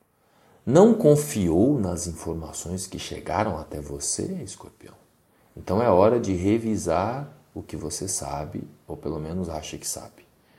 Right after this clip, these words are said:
Hora de trocar ideias, estudar e se encontrar com pessoas próximas para extrair novos aprendizados.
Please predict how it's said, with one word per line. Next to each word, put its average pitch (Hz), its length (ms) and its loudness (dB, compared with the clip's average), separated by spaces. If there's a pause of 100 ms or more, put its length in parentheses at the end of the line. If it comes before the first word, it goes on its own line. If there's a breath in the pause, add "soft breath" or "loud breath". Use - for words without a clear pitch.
(160 soft breath)
Hora 90 140 -2
de 110 120 -4
trocar 76 400 -4
ideias, 76 520 0
estudar 73 880 -6
e 67 460 -12 (520 soft breath)
se - 200 -4
encontrar 80 720 -2
com 73 140 -10
pessoas 73 460 -8
próximas 82 640 -6
para 78 460 -6 (100)
extrair 90 840 -2
novos 78 540 -6
aprendizados. - 1000 -14